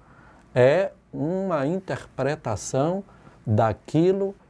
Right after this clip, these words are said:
eh, que se passou em termos do sentido principal que é atribuído pelos próprios sujeitos e com, evidentemente, a,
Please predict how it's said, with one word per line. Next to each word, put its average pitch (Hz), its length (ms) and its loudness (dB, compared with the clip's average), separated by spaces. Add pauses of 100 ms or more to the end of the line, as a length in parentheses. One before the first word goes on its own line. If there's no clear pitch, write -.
(340)
eh, 120 400 -4
que 139 100 -2
se 131 140 -2
passou 113 400 -2
em 156 80 0
termos 151 360 -2
do 143 180 0
sentido 147 720 0 (320)
principal 147 800 -2 (320)
que 123 180 4
é 120 100 4
atribuído 127 640 -2
pelos 135 320 -6
próprios 123 420 -4
sujeitos 107 580 -4 (360)
e 123 100 0
com, 127 400 0 (240)
evidentemente, 107 840 -4 (380)
a, 123 380 0